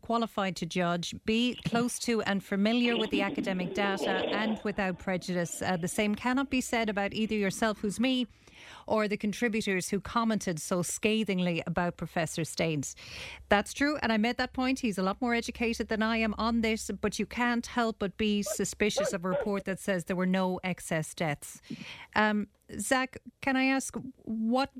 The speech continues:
what do you take from this now? Do you think there needs to be maybe a deeper investigation or review of what exactly went on during covid, uh, and how many people died from it?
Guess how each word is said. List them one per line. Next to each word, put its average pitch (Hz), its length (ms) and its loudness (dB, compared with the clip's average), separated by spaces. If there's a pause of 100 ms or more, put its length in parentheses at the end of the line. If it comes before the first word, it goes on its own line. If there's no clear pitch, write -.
what 247 320 -2
do 302 100 0
you 285 140 4
take 254 420 0
from 180 400 0
this 165 260 -2
now? 170 200 0
Do 165 120 -2
you 220 80 2
think 269 240 0
there 285 120 2
needs 254 300 2
to 233 100 -2
be 202 320 0 (520)
maybe 208 300 2
a 180 60 0
deeper 247 520 2
investigation 220 1120 0
or 190 120 2
review 226 640 2
of 190 220 0
what 208 120 2
exactly 226 540 -2
went 233 260 2
on 226 260 2
during 208 260 0
covid, 214 560 -2 (480)
uh, 190 240 2
and 196 160 2
how 214 160 2
many 214 180 2
people 208 460 -2 (240)
died 240 320 0
from 170 200 -2
it? - 220 -8